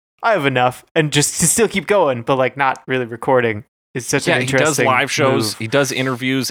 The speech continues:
Speaker 2: and he has his motorcycle shop we've talked about.
Speaker 1: Yeah.
Speaker 2: Which
Speaker 1: And
Speaker 2: is
Speaker 1: to
Speaker 2: more
Speaker 1: just,
Speaker 2: of a
Speaker 1: like, keep going.
Speaker 2: museum.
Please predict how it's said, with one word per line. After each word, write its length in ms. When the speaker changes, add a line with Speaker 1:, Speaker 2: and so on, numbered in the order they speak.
Speaker 2:
and 140
he 200
has 340
his 180
motorcycle 600
shop 360
we've 140
talked 300
about. 340
Speaker 1:
Yeah. 300
Speaker 2:
Which 120
Speaker 1:
And 80
Speaker 2:
is 60
Speaker 1:
to 80
Speaker 2:
more 100
Speaker 1:
just, 140
Speaker 2:
of 40
a 40
Speaker 1:
like, 80
keep 160
going. 340
Speaker 2:
museum. 220